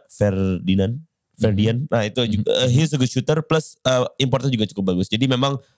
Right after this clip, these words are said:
Speaker 1: it's a solid team.
Speaker 2: Pertanyaannya, em, offense-nya loh awesome ya. Defense-nya akan cukup mumpuni nggak? Karena ketika nanti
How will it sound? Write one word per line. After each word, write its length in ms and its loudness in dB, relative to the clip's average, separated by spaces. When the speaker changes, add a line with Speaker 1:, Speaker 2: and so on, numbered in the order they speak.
Speaker 1:
it's 200 -2
a 120 2
solid 360 -2
team. 200 -4
Speaker 2:
Pertanyaannya, 960 0
em, 360 2
offense-nya 500 0
loh 180 2
awesome 380 -2
ya. 120 -6
Defense-nya 840 0
akan 320 -2
cukup 320 -4
mumpuni 480 2
nggak? 160 -4
Karena 160 -4
ketika 320 -4
nanti 480 0